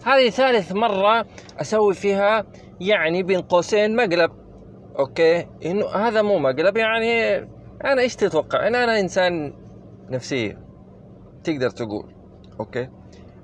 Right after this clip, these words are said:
لكن، آه، هذه المرة إن شاء الله، إن شاء الله إنها تكون آخر مرة. آه، خوفي بعدها أسوي لكم مقلب،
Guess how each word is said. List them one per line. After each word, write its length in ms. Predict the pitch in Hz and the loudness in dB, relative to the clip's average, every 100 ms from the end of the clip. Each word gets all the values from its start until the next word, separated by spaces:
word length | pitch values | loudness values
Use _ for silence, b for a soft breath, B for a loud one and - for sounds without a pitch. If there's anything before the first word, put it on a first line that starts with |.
| B - - | B -20 -10
لكن، 720 | 160 214 214 208 214 220 202 - - - - - - - | 0 0 0 0 0 0 -6 -12 -20 -20 -20 -20 -12 0
آه، 360 | 151 156 - | 2 2 2
هذه 340 | 170 208 190 180 | 0 0 2 2
المرة 400 | 190 185 196 175 | 2 2 2 0
إن 120 | 160 | -2
شاء 380 | 196 196 196 175 | 0 2 4 2
الله، 320 | 170 190 185 | 2 4 2
إن 80 | 160 | 2
شاء 180 | 185 | 0
الله 160 | 185 170 | 2 2
إنها 180 | 165 160 | 2 -2
تكون 320 | - 185 180 | -2 -2 0
آخر 400 | 170 170 - 139 | 2 0 -2 -4
مرة. 500 | 139 147 120 104 123 - - B B B B - | 0 0 0 -4 -4 -16 -20 B B B B -10
آه، 200 | - 117 | -6 -4
خوفي 380 | 135 190 185 170 | 2 4 4 2
بعدها 340 | 175 170 165 | 2 2 2
أسوي 340 | 156 180 175 180 | 0 0 0 2
لكم 320 | 156 151 143 | 0 -2 -2
مقلب، 420 | 175 156 151 160 | -2 2 2 2